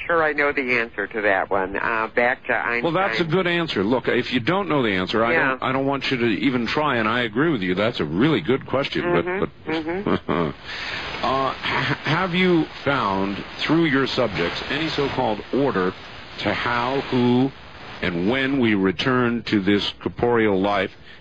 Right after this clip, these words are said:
Speaker 2: and if this process is voluntary by those, quote, brought back, end quote, question mark?
Speaker 1: Yes, uh, there is, uh, a process involved. It seems, uh, from many of the sessions I've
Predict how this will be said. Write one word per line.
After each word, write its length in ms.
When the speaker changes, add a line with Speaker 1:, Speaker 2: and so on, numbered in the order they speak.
Speaker 2:
and 120
if 80
this 180
process 640
is 140
voluntary 640
by 260
those, 440
quote, 220
brought 320
back, 280
end 200
quote, 300
question 360
mark? 220
Speaker 1:
Yes, 320
uh, 360
there 500
is, 60
uh, 20
a 120
process 680
involved. 720
It 180
seems, 400
uh, 280
from 240
many 220
of 80
the 160
sessions 460
I've 280